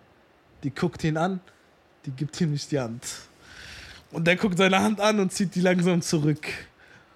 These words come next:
Boah, yo, das, der Typ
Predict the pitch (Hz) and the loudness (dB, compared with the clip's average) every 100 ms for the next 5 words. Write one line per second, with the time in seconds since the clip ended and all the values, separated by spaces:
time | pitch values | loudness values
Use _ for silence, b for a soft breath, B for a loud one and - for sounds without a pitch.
0 | b _ _ _ - 160 185 233 233 220 | b _ _ _ -4 2 4 6 4 4
1 | 220 220 208 151 220 220 - 214 165 B | 2 2 0 -2 -2 -2 -2 -4 -4 B
2 | B B _ - 165 - 277 269 | B B _ -4 -2 2 2 2